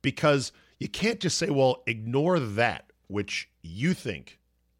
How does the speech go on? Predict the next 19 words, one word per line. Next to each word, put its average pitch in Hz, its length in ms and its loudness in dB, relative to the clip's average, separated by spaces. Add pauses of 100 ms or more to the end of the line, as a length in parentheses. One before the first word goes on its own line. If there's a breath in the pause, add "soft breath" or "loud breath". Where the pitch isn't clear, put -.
(200)
is 117 200 0
outrageous, 98 680 0 (240 soft breath)
and 120 140 -2
focus 143 360 2
on 117 220 2
this, 117 640 -2 (240)
which 113 220 -4 (140)
I 139 180 4
think 90 400 -8 (180)
is 101 160 0
outrageous." 87 760 -2 (1700 loud breath)
There 139 140 4
has 156 380 0
to 151 120 4
be 110 400 2 (520)
those 123 280 2
conversations. 113 760 -2
I - 20 0
mean, 113 220 -2